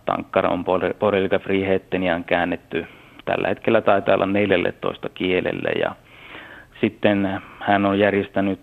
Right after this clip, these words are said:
tilaisuuksia eri, eri suurlähetystöissä, missä ollaan sitten juhlistettu noita käännöksiä, muun muassa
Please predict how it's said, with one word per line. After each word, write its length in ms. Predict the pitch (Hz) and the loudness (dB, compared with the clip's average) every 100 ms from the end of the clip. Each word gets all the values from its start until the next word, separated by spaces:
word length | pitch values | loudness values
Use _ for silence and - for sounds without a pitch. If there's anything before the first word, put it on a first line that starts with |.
| - | 0
tilaisuuksia 840 | 107 104 98 92 87 - 90 90 | 4 4 2 0 -6 -6 -2 0
eri, 340 | 90 95 92 - - 101 | 0 0 -2 -2 -6 -2
eri 220 | 98 90 | -2 -2
suurlähetystöissä, 1120 | - 104 92 85 87 - - - - - - 50 | -2 -2 2 0 0 -4 -8 -10 -6 -6 -6 -10
missä 380 | 50 - 50 | -10 -8 -4
ollaan 280 | 50 50 - | -2 -2 -2
sitten 300 | - - - - - - | -6 -10 -10 -12 -14 -8
juhlistettu 680 | 87 92 92 - - - - | -4 -2 -4 -6 -8 -8 -8
noita 380 | 85 - - - - | -8 -4 -6 -6 -2
käännöksiä, 640 | 110 117 107 98 - 98 | 2 2 2 -2 -6 -6
muun 220 | 95 92 | -6 -6
muassa 440 | 95 104 - 95 | -4 -4 -2 -2